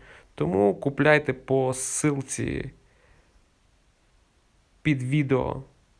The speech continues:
на сайті w w w крапка воркаутадама крапка ком програми тренувань, з якими ви зможете навчитись по відеоінструкціям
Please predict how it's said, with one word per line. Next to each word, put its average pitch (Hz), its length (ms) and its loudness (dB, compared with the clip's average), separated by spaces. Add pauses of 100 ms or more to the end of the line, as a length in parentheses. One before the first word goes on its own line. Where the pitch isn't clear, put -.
(1000)
на 131 140 0
сайті 127 380 0
w 123 440 0
w 123 400 0
w 160 480 2
крапка 131 400 0
воркаутадама 123 840 0
крапка - 580 -2 (440)
ком 165 440 2 (600)
програми 131 440 4
тренувань, 147 440 2
з 131 60 -2
якими 131 300 2
ви 123 120 0
зможете 131 540 2
навчитись 135 540 -2
по - 160 -2
відеоінструкціям 156 1080 0